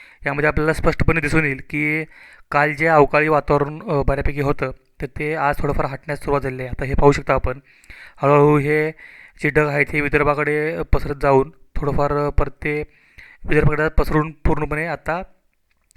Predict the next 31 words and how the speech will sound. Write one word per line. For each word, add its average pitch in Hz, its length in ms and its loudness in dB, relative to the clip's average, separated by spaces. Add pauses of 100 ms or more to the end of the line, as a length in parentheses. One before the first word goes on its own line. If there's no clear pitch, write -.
महाराष्ट्रातील 156 500 -2
कोकण 151 380 4
भाग, 139 160 2
अ, 160 320 -6
उत्तर 139 280 0
महाराष्ट्र, 143 520 -2 (500)
पश्चिम 156 240 -2
महाराष्ट्र, 139 480 -2
मराठवाड्याचा 139 540 -2
बराच 139 280 -2
भाग, 135 180 2 (640)
असा 147 140 -6
हा 143 120 0
भाग 147 160 2
आता 147 300 -2
पूर्णपणे 147 520 2
निर्भर 143 320 2
झालेला 131 280 -2
आहे. 123 160 -8 (600)
तर 147 60 0
अशा 143 180 0
पद्धतीने 165 320 -2
हे, 170 340 0
अ, 180 100 -2
अवकाळी 156 460 2
वातावरण 151 400 2
महाराष्ट्रावरून 147 540 0
आता 156 300 -4
सध्या 151 360 -6
मा-, 139 280 -2
मावळण्यास, 143 540 0